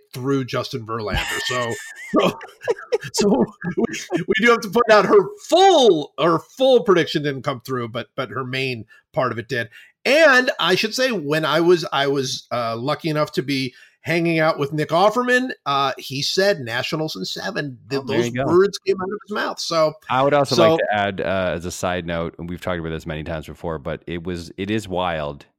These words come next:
Speaker 2: in this day and age to watch, like, Josh James. Uh,
Speaker 1: Oh, my
Speaker 2: Josh James
Speaker 1: gosh.
Speaker 2: is, um,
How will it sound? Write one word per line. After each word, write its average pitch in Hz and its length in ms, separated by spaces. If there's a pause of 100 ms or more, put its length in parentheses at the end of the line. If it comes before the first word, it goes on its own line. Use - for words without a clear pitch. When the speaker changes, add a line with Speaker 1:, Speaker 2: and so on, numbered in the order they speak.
Speaker 2:
in 85 100
this 80 160
day 80 180
and 80 80
age 76 320
to 85 140
watch, 73 560 (640)
like, 87 220
Josh 113 340
James. 76 640 (480)
Uh, 76 580
Speaker 1:
Oh, - 80 (260)
my 113 160
Speaker 2:
Josh 151 260
James 139 340
Speaker 1:
gosh. - 120
Speaker 2:
is, 98 340
um, 80 400